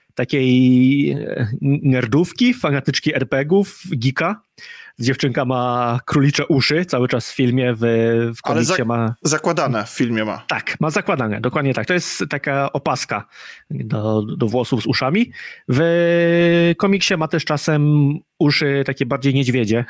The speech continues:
Speaker 1: <laughs> Nie wiem, dlaczego taka, wiesz, z-, z-, zmienili to, ale akurat, no, tak jest. E, dziewczynka ta jest w szkole poniekąd ofiarą bullyingu. To znaczy dokuczają jej w tej szkole, przy czym ona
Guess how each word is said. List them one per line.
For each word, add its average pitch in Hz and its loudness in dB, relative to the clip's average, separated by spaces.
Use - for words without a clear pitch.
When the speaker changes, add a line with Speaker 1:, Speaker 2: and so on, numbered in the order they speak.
Speaker 1:
<laughs> 190 0
Nie 147 0
wiem, 123 2
dlaczego 131 2
taka, 147 -2
wiesz, 147 0
z-, - -4
z-, - -4
zmienili 147 2
to, 262 2
ale 196 4
akurat, 160 -2
no, 156 0
tak - -2
jest. 190 -4
E, 147 2
dziewczynka 214 0
ta 220 0
jest 202 0
w - -6
szkole 190 2
poniekąd 170 0
ofiarą 160 0
bullyingu. 139 2
To 143 0
znaczy 135 0
dokuczają 175 2
jej 127 2
w - -4
tej 127 -2
szkole, 156 0
przy - -8
czym 147 -2
ona 147 0